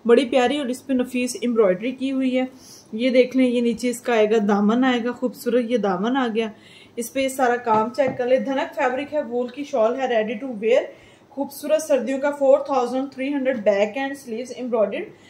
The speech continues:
ये साथ में कंट्रास्ट ready to wear wool की shawl, ये ले माशाल्लाह, ये check करें।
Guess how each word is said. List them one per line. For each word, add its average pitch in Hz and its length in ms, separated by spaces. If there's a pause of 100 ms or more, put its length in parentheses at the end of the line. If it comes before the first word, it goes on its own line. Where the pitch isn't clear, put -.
(180)
ये 269 120
साथ 262 340
में 277 100
कंट्रास्ट 226 640
ready 233 260
to 254 160
wear 240 180
wool 226 220
की 254 140
shawl, 170 360 (680)
ये 226 160
ले 214 160
माशाल्लाह, 208 680
ये 226 100
check 202 320
करें। 185 220